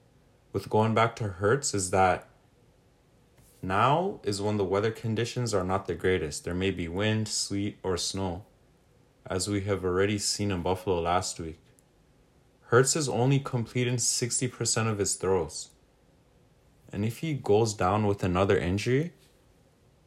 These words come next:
that's just a lot on the players and the coaching staff. I believe this bye gave Nick Sirianni enough time to realize Minshew is the better man for the job.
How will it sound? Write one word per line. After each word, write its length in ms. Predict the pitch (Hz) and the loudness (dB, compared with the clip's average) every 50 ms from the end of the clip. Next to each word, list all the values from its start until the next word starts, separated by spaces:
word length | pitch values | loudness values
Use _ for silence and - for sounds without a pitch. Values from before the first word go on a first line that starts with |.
| _ _ _ _ _ _ - | _ _ _ _ _ _ -8
that's 220 | - 113 - - | -6 -6 -4 -2
just 180 | 147 143 - - | -2 0 0 2
a 60 | 117 | 2
lot 280 | 92 85 87 95 104 | 2 4 4 4 4
on 140 | 104 104 101 | 4 2 0
the 100 | 90 82 | -2 -4
players 480 | - - - - 90 90 98 98 98 - | -6 -8 -8 -4 -2 0 0 0 -2 -2
and 120 | 87 82 76 | -6 -8 -8
the 60 | 71 | -10
coaching 500 | - - - 82 82 - - - 73 73 | -10 -6 -6 -6 -6 -6 -8 -10 -8 -8
staff. 560 | - - - - 78 78 76 - - - - _ _ _ _ _ _ _ _ _ _ _ _ _ _ _ _ - | -8 -8 -8 -8 -8 -8 -10 -12 -16 -20 -20 _ _ _ _ _ _ _ _ _ _ _ _ _ _ _ _ -2
I 120 | - 101 107 | 2 2 4
believe 340 | 113 123 127 135 131 113 | 4 4 2 2 2 2
this 200 | 101 110 117 - | 0 0 0 0
bye 640 | - 87 - - 80 85 90 101 113 135 160 196 214 - _ _ _ _ _ _ - | -4 -8 -6 -2 2 4 6 6 6 4 0 -2 -6 -14 _ _ _ _ _ _ -2
gave 220 | - 98 92 85 87 | 2 2 2 2 0
Nick 180 | 87 98 98 | -4 -4 -2
Sirianni 680 | - - - - 110 104 92 82 80 82 90 98 113 110 | 0 -2 0 0 0 -2 -2 -2 -2 -2 -2 -2 -2 -2
enough 300 | 92 87 85 90 95 - | -2 -2 -2 -4 -4 -6
time 240 | - - 104 101 104 | -8 -6 -6 -6 -6
to 140 | - - 95 | -6 -8 -8
realize 720 | 87 87 90 95 104 110 117 131 147 175 190 - - - _ _ _ _ _ _ _ _ _ _ _ _ _ _ _ _ - 92 | -4 -2 0 2 2 2 2 0 -2 -2 -4 -8 -10 -10 _ _ _ _ _ _ _ _ _ _ _ _ _ _ _ _ -10 -6
Minshew 580 | 92 95 110 120 - - - 139 147 170 196 - - _ _ _ _ _ _ - | -4 -2 -2 -2 -2 -2 -2 -2 -2 -2 -4 -8 -12 _ _ _ _ _ _ -10
is 160 | - 92 92 | -6 -4 -2
the 80 | 92 95 | -2 -2
better 260 | - 92 92 95 92 | 0 0 0 0 0
man 220 | 87 85 85 87 87 | -2 -2 -4 -6 -6
for 160 | - - - | -8 -10 -6
the 140 | 85 85 78 | -6 -6 -4
job. 320 | - - 80 80 76 - | -2 -2 -2 -2 -2 -4